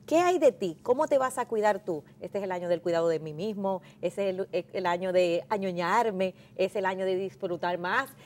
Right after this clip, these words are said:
es el año de trabajar más. Entonces vamos a empezar con el yo y luego elegir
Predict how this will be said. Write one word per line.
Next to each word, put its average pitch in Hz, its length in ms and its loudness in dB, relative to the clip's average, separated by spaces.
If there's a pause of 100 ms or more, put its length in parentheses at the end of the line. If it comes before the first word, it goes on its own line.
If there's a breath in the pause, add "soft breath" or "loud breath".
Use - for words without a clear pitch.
(100)
es 175 140 -4
el 202 100 2
año 196 180 2
de 190 120 4
trabajar 180 440 2
más. 190 440 -2 (480)
Entonces 202 320 -2
vamos 220 200 2
a - 20 -2
empezar 240 340 0
con 240 160 2
el 240 140 -4
yo 339 340 2
y 240 80 0
luego 208 240 4
elegir 262 400 0